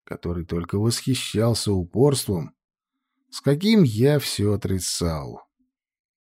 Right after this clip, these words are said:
Первое время этой пытки я умудрялся довольно много спать, и мне снились замечательные сны.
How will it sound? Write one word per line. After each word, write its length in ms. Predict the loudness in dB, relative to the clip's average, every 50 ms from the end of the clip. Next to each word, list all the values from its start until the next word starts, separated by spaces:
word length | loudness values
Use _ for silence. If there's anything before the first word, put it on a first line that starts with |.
| _ _ _ 0
Первое 400 | 2 4 6 6 6 6 6 6
время 340 | 6 6 8 8 8 8 6
этой 180 | 6 4 2
пытки 400 | 2 4 4 4 4 4 2 0
я 200 | 2 4 4 6
умудрялся 600 | 6 6 6 6 6 6 6 4 4 4 2 2
довольно 480 | 2 2 2 2 4 6 6 6 6 6
много 360 | 6 6 6 4 4 2 0
спать, 540 | 0 -2 -4 0 2 4 4 4 2 -2 -6
и 40 | -6
мне 240 | -4 -2 -2 -2 -4
снились 600 | -4 -2 2 2 4 4 4 4 4 2 0 -4
замечательные 1500 | -6 -6 -6 -6 -4 -2 0 2 4 4 4 4 2 0 -4 -4 0 2 2 4 4 2 2 2 2 2 2 0 0
сны. 640 | -2 -4 -4 -2 0 0 0 0 -2 -4 -8 -12